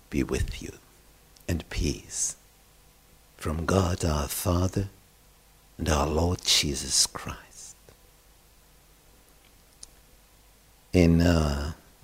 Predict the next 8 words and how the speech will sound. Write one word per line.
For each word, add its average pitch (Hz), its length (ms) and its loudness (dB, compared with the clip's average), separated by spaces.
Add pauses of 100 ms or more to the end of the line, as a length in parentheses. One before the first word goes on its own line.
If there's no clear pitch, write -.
(120)
series - 560 4
about 73 340 2
the 87 160 -2
history - 800 0 (640)
of - 140 -14
the - 120 -8
Reformation, 71 760 -4 (1500)
today, 73 540 0